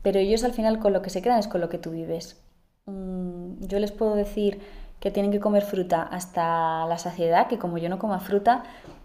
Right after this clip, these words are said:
adiós muy buenas, ¿no? <laughs> Entonces, eh, para no-, para nosotros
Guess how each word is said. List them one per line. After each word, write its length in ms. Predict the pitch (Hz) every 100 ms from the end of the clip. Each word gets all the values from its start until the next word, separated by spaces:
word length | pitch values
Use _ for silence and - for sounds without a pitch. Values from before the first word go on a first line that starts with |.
| - _ _
adiós 300 | 196 180 180
muy 120 | 185
buenas, 360 | 170 170 170 180
¿no? 100 | 214
<laughs> 20 |
Entonces, 560 | 240 262 233 - 233 - - 202 - 214
eh, 580 | - 202 196 190 185 -
para 220 | 196 185
no-, 220 | 185 185 -
para 180 | 185
nosotros 560 | 180 175 190 196 208 208